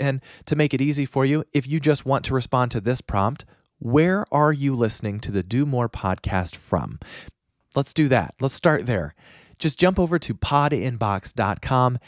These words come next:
and leave me a v-, a voice message saying where you are listening from. I would greatly appreciate it.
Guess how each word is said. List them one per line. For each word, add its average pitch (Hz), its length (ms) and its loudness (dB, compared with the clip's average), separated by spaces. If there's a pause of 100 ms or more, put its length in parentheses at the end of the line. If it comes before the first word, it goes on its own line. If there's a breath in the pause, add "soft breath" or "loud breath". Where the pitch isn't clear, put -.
(320 loud breath)
and 165 240 2
leave 202 240 4
me 170 180 2
a 120 80 0
v-, 113 160 -6 (120)
a 110 180 2
voice 143 340 2
message 98 520 -2 (260 loud breath)
saying 127 680 -2 (180)
where 143 500 4
you 120 340 -2
are 104 200 -4
listening 90 420 -6
from. - 380 -10 (340)
I 120 100 4
would 117 140 0
greatly 101 300 -2
appreciate 76 500 -8
it. - 140 -12